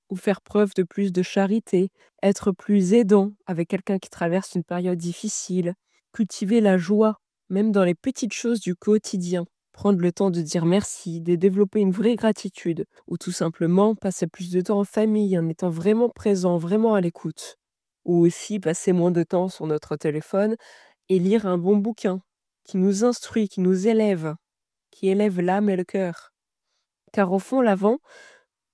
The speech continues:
ce n'est pas un sprint vers le vingt-quatre décembre,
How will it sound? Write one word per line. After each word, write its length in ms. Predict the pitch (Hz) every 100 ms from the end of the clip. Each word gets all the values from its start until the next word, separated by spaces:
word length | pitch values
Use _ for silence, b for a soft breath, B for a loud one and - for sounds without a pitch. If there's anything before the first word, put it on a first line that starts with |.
| -
ce 180 | - 220
n'est 140 | 202
pas 320 | - - 208
un 80 | 185
sprint 580 | - - - 269 233 -
vers 220 | 175 185
le 80 | 196
vingt-quatre 340 | 202 196 208
décembre, 600 | 180 214 - 240 175 160